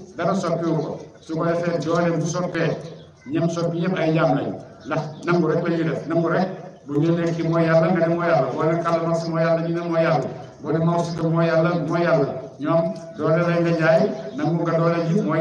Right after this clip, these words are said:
ne nekk naa jaam, lu ñu ma wax rek nangu naa ko. Karl Marx du juum,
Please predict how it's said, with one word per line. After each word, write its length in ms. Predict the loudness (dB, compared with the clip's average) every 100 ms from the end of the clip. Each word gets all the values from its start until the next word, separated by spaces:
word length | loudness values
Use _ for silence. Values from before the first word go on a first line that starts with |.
| 0
ne 80 |
nekk 220 | 0 0 0
naa 180 | 0 2
jaam, 280 | 2 2
lu 60 | 0
ñu 80 | 0
ma 120 | -2
wax 80 | -2
rek 180 | -4 -4
nangu 180 | -2 -2
naa 200 | -2 -2
ko. 120 | -6 -10 -16 -6
Karl 220 | 0 2 2
Marx 280 | -2 -4 -4
du 80 | -4
juum, 240 | 0 0